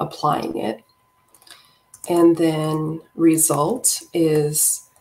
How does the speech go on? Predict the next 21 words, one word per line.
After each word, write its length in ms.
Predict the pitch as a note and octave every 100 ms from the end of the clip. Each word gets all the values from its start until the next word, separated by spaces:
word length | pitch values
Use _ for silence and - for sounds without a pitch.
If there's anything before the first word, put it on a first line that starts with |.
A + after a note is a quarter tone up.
| - - _ _ -
um, 360 | D#3+ D3+ E3
did 240 | - G3+ G#3
we 160 | B3 B3
impact 600 | F3+ F3+ F#3 F#3 F#3 -
the 80 | D#3+
K 320 | - E3+ E3
P 260 | - E3+
I? 400 | D3+ C#3+ D#3 F#3+ -
Like 300 | F3 D3+ - _ F3+
at 120 | F3+
the 80 | E3+
beginning, 500 | F#3 G3+ B3 F3 D#3+
we, 100 | E3
remember 320 | F3+ F3+ F#3+
I 80 | F#3
said 240 | F#3 E3
we 120 | E3
want 360 | E3 D#3+ D#3+ -
that 200 | D#3 -
baseline 540 | E3 E3 - D#3+ D#3+
data? 460 | D#3 D#3 F#3+ A#3+